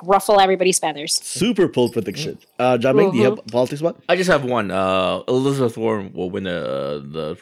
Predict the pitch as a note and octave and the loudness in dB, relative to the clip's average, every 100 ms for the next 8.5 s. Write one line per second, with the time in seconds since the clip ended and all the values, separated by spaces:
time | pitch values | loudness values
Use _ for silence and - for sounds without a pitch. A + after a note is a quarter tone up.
0 | - - F#2 C#2 - - _ _ _ _ | -10 -4 -4 -6 -16 -20 _ _ _ _
1 | - - - _ - C3+ C#3+ B2 A#2+ G#2 | -14 -14 -14 _ -2 2 2 2 2 2
2 | E3+ G3+ E2+ - G2+ A2+ - _ _ _ | 2 0 -2 -8 -6 -6 -8 _ _ _
3 | _ _ - D#3+ D#3 - _ _ _ _ | _ _ -4 -2 -2 -4 _ _ _ _
4 | - A#2+ A2+ A2 G#2 A2+ C#3 C#3 C#3 C3+ | -4 0 0 -2 -4 -2 -2 0 2 2
5 | C#3 C3 B2+ C#3 D#3+ D#3 B2 A2+ G#2 G#2 | 2 0 -2 -2 -4 -2 0 0 0 -2
6 | A2 A2+ D3+ D#3 C3 A#2+ A#2 F2 - G#2+ | -2 0 4 4 4 2 -2 -4 -8 -10
7 | - - G#2 - G#2+ B2+ A2+ G#2+ C#3+ D#3+ | -10 -8 -6 -4 -2 0 0 0 2 2
8 | D3 B2+ B2 - G#2 | 0 0 0 -2 -10